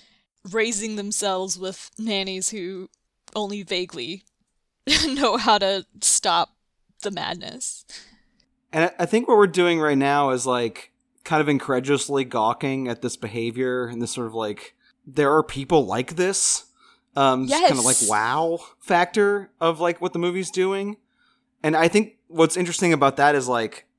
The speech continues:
Speaker 2: so much of it is presented as what I think is reality T V filmmaking. Like, it's kind of surprising that this was even a movie in the first place. Like, it, it almost feels like it should be a reality T V show.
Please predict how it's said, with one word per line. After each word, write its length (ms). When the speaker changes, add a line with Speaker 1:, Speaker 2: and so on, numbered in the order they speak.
Speaker 2:
so 340
much 260
of 140
it 240
is 160
presented 840
as 840
what 200
I 160
think 400
is 440
reality 520
T 220
V 200
filmmaking. 680
Like, 420
it's 260
kind 240
of 160
surprising 760
that 280
this 180
was 180
even 220
a 40
movie 320
in 80
the 60
first 320
place. 340
Like, 120
it, 180
it 140
almost 260
feels 160
like 100
it 60
should 220
be 140
a 40
reality 460
T 160
V 140
show. 500